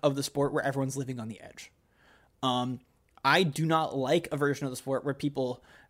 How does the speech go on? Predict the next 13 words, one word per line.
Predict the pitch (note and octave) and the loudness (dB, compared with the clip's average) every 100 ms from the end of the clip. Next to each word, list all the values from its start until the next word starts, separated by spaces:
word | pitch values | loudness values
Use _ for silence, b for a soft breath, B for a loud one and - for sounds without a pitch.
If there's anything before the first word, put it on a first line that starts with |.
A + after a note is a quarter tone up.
| - | 0
um, | C#3 B2+ B2 B2 A#2+ _ _ _ _ - | 2 4 2 -2 -6 _ _ _ _ -8
are, | C3 C3 C3 C3 C3 C3 _ _ _ - | 0 2 2 0 -2 -4 _ _ _ -2
I | D3+ | 2
don't | G#3 | 2
know, | E3 D3+ D#3+ | 2 -2 -4
not | E3+ D#3 | 2 2
afraid | E3 E3 D3 | 4 4 2
to | |
take | C#3+ C3 | 2 -4
risk. | G#2 - - _ _ _ b b b C#3 | -6 -10 -14 _ _ _ b b b 2
Um, | C3+ | 2
like, | C3 D3+ - _ _ - | 2 0 0 _ _ 2
I, | C3+ D#3 D#3+ E3 | 4 6 4 4